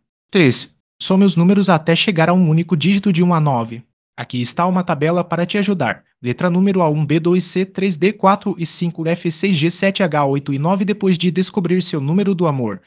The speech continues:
você pode explorar o que ele significa e como ele se relaciona com o número do seu parceiro. Essa descoberta pode ser um passo importante para entender melhor sua conexão.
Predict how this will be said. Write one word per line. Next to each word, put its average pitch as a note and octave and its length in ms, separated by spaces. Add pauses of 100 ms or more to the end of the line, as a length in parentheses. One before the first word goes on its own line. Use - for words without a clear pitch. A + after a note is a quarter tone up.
(180)
você F#3 200
pode G3 280
explorar F3 420
o F3+ 40
que F#3 100
ele F#3 120
significa F#3+ 800
e G3 80
como F#3 200
ele F3 100
se F3+ 120
relaciona F#3+ 600
com F#3+ 160
o D#3 60
número F3+ 260
do D3+ 120
seu E3 180
parceiro. C3+ 760 (300)
Essa F#3 200
descoberta D#3 600
pode G3 260
ser F#3+ 160
um F#3 80
passo D3 320
importante E3 520
para D#3+ 120
entender E3+ 400
melhor D#3+ 360
sua F3+ 160
conexão. D#3+ 640